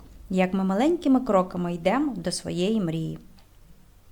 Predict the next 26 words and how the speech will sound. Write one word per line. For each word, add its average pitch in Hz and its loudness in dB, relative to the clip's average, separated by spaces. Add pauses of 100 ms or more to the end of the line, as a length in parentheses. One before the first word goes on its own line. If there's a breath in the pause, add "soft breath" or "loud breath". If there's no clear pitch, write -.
(400)
Із 226 -2
проблем, 208 6
з 175 -2
якою 185 0
ми 180 0
стикнулися, 190 -4
крім 185 -2
захаращеної 185 -4
території 180 -4
і 180 -10
купи 185 -6
сміття, 208 -2 (320 loud breath)
виявилося, 262 2
що - -4
в 185 0
нашому 185 0
будинку 208 0
немає 190 2
постачання 196 -2
води 175 -4 (480 loud breath)
через 208 2
ржаві 185 2
труби 254 2
і 185 4
ржаві 180 0
крани. 170 -6